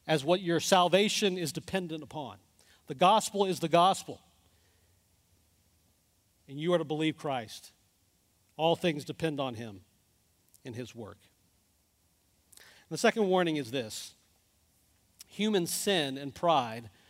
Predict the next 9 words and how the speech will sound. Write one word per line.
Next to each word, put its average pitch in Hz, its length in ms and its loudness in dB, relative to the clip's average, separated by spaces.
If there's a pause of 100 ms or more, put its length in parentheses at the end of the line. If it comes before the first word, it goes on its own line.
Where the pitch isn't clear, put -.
(440)
often 190 420 2
causes 160 600 0
us 113 240 -12
to 165 80 -8
seek 175 320 -8
the 156 80 -8
benefits 170 580 -2
of 117 100 -18
Christ, - 600 -14